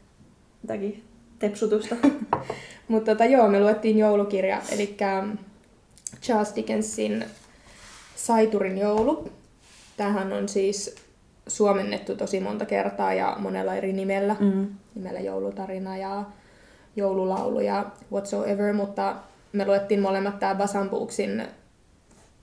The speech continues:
Speaker 2: tää on tainnut tulla vuonna kaksituhatta kaksitoista,
Speaker 1: Joo.
Speaker 2: niin Saiturin joulunimellä kulkeva suomennos. Ja musta oli ainakin tosi kiva, että tää oli, tota, niin tuore, koska
Speaker 1: Mm.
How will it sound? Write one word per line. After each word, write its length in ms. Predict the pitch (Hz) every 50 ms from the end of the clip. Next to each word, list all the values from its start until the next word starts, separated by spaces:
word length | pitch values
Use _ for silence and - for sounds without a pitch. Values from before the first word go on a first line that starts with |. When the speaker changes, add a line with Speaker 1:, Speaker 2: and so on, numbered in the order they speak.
| _ _ - - 202 -
Speaker 2:
tää 140 | - - - 220
on 140 | 226 220 214
tainnut 240 | 214 220 214 208 -
tulla 180 | 220 208 196
vuonna 260 | 196 202 202 202 202 202 -
kaksituhatta 440 | - 208 - - - 202 - - -
kaksitoista, 680 | - 202 - - - - 214 220 220 226 196 196 233
Speaker 1:
Joo. 100 | 240 240 - - - - - -
Speaker 2:
niin 220 | 208 190 190 190 -
Saiturin 460 | - 190 185 185 196 202 202 202 202
joulunimellä 640 | 196 202 202 208 214 214 214 214 214 220 220 220 220
kulkeva 440 | - 233 226 226 240 240 247 240 240 - - - - _ _ - - - - - - - - - - - - - -
suomennos. 640 | - - 262 262 262 269 269 277 285 285 285 - - - - - - - - - - -
Ja 80 | 220 202
musta 220 | 208 208 208 214
oli 60 | 202 196
ainakin 200 | 190 196 208 -
tosi 180 | 202 - 220
kiva, 200 | 220 214 202 196
että 160 | 196 196 196 -
tää 220 | - 196 208 208
oli, 380 | 202 196 196 214 - - - - -
tota, 480 | - 104 - - 104 101 - - - - - - - - - - - - - - _ _ _ _ _ - - - -
niin 220 | 208 208 202 202 202
tuore, 400 | 220 214 202 196 190 202 202 196 - - - - -
koska 260 | - - - - 214
Speaker 1:
Mm. 300 | 208 208 202 208 202